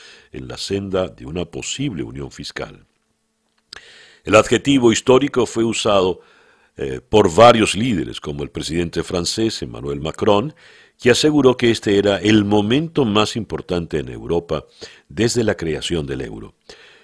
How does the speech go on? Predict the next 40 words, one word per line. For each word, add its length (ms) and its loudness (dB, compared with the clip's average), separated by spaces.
La 140 -4
canciller 560 4
alemana 460 4
Angela 280 -2
Merkel 360 -2
fue 260 -2
una 180 -2
de 100 -2
las 140 -4
grandes 460 -4
artífices 580 -8
del 160 -8
acuerdo, 500 2
mostrando 560 -4
el 140 -4
giro 380 -2
que 120 -2
la 140 2
aleja 380 -2
de 80 -8
sus 320 -10
habituales 640 0
socios 380 -4
del 180 -6
norte 300 0
en 80 -2
favor 380 -4
de 80 0
los 160 -6
países 500 -8
más 240 -6
afectados 540 -10
por 160 -10
la 80 -6
pandemia. 580 -4
España, 600 0
ya 140 -16
lo 120 -12
habíamos 360 -10
comentado, 680 0